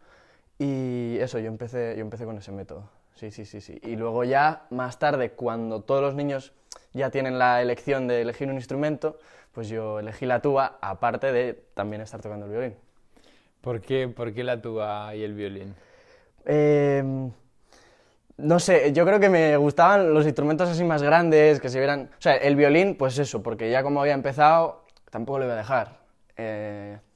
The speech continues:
Speaker 1: y luego la, la tuba, pues eso, a mí me gustaban los instrumentos más grandes, que sonara más fuerte, y sí, sí, sí.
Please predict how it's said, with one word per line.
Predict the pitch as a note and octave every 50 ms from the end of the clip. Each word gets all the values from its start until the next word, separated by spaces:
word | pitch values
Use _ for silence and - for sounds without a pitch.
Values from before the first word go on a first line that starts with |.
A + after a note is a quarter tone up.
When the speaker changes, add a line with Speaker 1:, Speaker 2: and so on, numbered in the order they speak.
| _ _ _ _ - - _ _
Speaker 1:
y | - A#2+ A#2+
luego | A#2 B2+ B2 C3+ C3+
la, | C#3 C3+ C3+ C3 C3 C3 C3 C3 C3 B2 A#2+ A#2 - -
la | B2 A#2+ A#2 A2+
tuba, | - C#3 C#3+ D3 C#3
pues | B2+ A#2+ B2
eso, | C3+ A#2+ - A2
a |
mí | A2+ B2
me | C3 C3+
gustaban | C3+ C3+ C3 D#3 D3+ D#3+
los | D3 C#3
instrumentos | C3+ - D3 D3 D3 - D3+ C#3
más | C3+ B2+ -
grandes, | D3 E3 E3+ E3 E3 D#3 D3+ D3
que | C#3 B2
sonara | B2 B2 A#2+ B2+ C3 C3 B2+
más | B2+ B2 A2+ A2+
fuerte, | - D3+ D#3+ D#3 C3+ - D3 C#3+ C#3+ C#3 - - - - - - - _ _
y | A#2+ A#2 A#2 A2+ A2 A2 A#2
sí, | - - C#3+ C#3 A#2
sí, | A2+ B2+ G#2+
sí. | G#2 A2